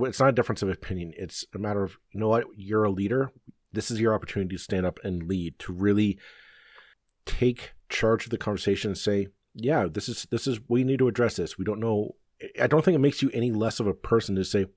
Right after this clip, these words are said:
"This is a harsh thing. We don't know what's gonna happen next, but we acknowledge that it happened. We acknowledge that the Canadian government did this."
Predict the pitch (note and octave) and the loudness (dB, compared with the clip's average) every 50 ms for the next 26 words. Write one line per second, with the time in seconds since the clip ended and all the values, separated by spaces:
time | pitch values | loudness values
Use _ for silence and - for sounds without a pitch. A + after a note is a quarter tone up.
0 | _ _ _ - G2 G#2 - C#3 A#2+ - B2+ A2+ A2+ G2 A2 A2 A2 - - A2+ | _ _ _ -8 -6 -4 -2 -2 0 0 0 0 2 2 2 2 2 2 0 -2
1 | G2+ F#2 F2+ F#2 G2+ A2 A#2+ A#2+ B2 A#2+ A2+ G2 G#2 A2 - - A#2+ G#2+ F#2+ F2+ | -2 0 0 0 0 0 0 2 2 2 2 2 0 -2 0 0 -2 -2 -2 -2
2 | G2+ G2+ - - F2+ E2+ E2 F#2+ C3 - - - - - G3 - - - - - | -4 -4 -4 -4 -4 -2 -2 -2 -4 -4 -6 -8 -4 -2 0 0 -2 -2 -8 -20
3 | - - - G2 A#2 A#2+ A#2 - G#2+ G#2 G#2+ A2+ A2+ - - G#2 F#2+ F#2 E2 - | -18 -8 -4 -2 0 0 0 0 0 2 4 4 4 4 2 2 2 0 -2 -2
4 | G2+ F2+ E2+ - D#2+ D2+ - _ _ - - - - _ G#2+ G#2+ G#2 - A2 G#2+ | -4 -4 -4 -6 -8 -12 -14 _ _ -20 -20 -20 -8 _ 0 0 0 0 0 -2
5 | G#2 G#2+ G#2 - - G2+ F#2+ - - - G2 F#2+ F2+ - - G#2+ A2 A2 G#2+ G2 | 0 0 -2 0 0 -2 -2 -4 -6 -6 -6 -6 -6 -4 -4 -2 -2 -2 -2 -2
6 | - G#2 - - G#2 G2 G2+ E2+ D2+ - B2 B2+ A#2 F#2 F#2+ D#2+ - - - - | -2 -2 -2 -2 -2 -4 -4 -6 -4 0 0 0 2 0 -2 -6 -6 -6 -10 -12
7 | - | -12